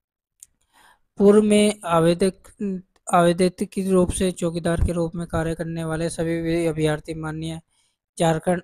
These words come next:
उच्च न्यायालय के न्यायाधीश प्रभावित के लिए उम्र सीमा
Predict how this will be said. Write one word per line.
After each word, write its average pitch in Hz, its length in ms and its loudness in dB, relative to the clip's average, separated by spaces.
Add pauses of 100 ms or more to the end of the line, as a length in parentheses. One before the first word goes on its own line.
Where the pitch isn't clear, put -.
(100)
उच्च - 260 -12
न्यायालय 165 420 -2
के 165 160 -2
न्यायाधीश 160 800 -4
प्रभावित 165 680 -2 (800)
के 175 100 -6
लिए 170 200 -2
उम्र 170 260 -2
सीमा 170 440 -6